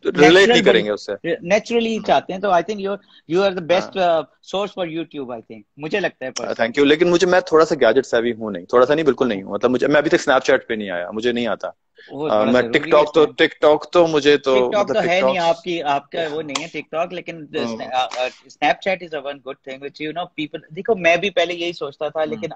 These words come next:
Speaker 2: अब actually पहले मैं समझता था कि यार, आपका टैलेंट बिकता है, फिर मुझे ये रियलाइज हुआ,
Speaker 1: हम्म।
Speaker 2: टैलेंट जरूर बिकता है, लेकिन टैलेंट को आपको सही जगहों पे बेचना पड़ता है।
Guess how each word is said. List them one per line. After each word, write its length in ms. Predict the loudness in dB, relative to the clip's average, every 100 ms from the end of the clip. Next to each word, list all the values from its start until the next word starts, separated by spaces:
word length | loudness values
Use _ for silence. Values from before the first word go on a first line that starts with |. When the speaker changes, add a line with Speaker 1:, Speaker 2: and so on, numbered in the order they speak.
| -6
Speaker 2:
अब 280 | -4 -4 -6 _ _ -4
actually 380 | -4 -4 -10 -6
पहले 220 | -4 -2
मैं 120 | -4 -8
समझता 380 | -12 -14 -12
था 160 | -8 -8
कि 160 | -6 -4
यार, 180 | -6 -6 -18 -2
आपका 280 | -2 0 -4
टैलेंट 440 | -2 -4 -4 -8
बिकता 300 | -14 -18 -16
है, 140 | -16 -18 -20
फिर 260 | -14 -12
मुझे 220 | -12 -8
ये 120 | -4 -2
रियलाइज 320 | -2 -2 -4
हुआ, 80 | -6
Speaker 1:
हम्म। 100 | -4
Speaker 2:
टैलेंट 340 | -2 -2 -6
जरूर 320 | -6 -2 -2
बिकता 280 | -4 -6 -2
है, 140 | -2 -4 -14 -8
लेकिन 240 | -8 -4
टैलेंट 400 | -2 -2 -2 -8
को 100 | -4
आपको 300 | -6 -4 -8
सही 280 | -6 -6 -4
जगहों 320 | -6 -6 -8
पे 120 | -8
बेचना 440 | -8 -10 -10 -10 -8
पड़ता 320 | -8 -10
है। 80 | -14